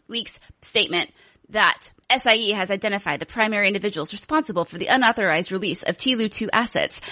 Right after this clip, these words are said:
They are not affiliated with Naughty Dog or S I E. We are unable to comment further because of the information is subject to an ongoing investigation.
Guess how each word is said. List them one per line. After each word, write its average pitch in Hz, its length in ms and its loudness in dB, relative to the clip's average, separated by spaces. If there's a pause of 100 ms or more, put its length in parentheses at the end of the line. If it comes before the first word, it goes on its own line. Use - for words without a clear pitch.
(100)
They 233 80 4
are 233 80 6
not 247 140 8
affiliated 233 500 2
with 202 100 -6
Naughty 175 240 0
Dog 165 240 4
or 196 140 2
S 196 160 -2
I 190 100 0
E. 220 280 -4 (200)
We 214 120 4
are 220 60 10
unable 254 500 4
to 208 200 -6
comment - 380 -4
further 208 400 2
because 190 280 -4
of 196 60 -8
the 190 160 -6
information 220 560 2
is 190 80 -2
subject 202 460 -2 (220)
to 208 100 -4
an 202 120 -4
ongoing 226 460 4
investigation. 196 840 2